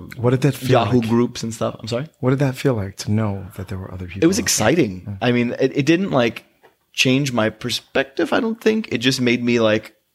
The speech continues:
Speaker 2: more interested in it. I was like, "Okay, I wanna, I wanna dive deeper."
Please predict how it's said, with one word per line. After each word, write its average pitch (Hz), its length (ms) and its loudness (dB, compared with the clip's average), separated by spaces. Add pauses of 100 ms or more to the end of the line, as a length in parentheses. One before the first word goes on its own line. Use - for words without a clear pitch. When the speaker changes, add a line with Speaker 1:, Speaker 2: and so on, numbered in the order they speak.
(100)
Speaker 2:
more 117 300 2
interested 117 380 -2
in 80 140 -10
it. - 80 -10
I 92 40 -10
was 104 100 -10
like, 107 100 -8
"Okay, 107 160 -2
I 117 40 0
wanna, 117 200 -4 (120)
I 127 60 0
wanna 123 180 0
dive 110 320 -10
deeper." 90 400 -8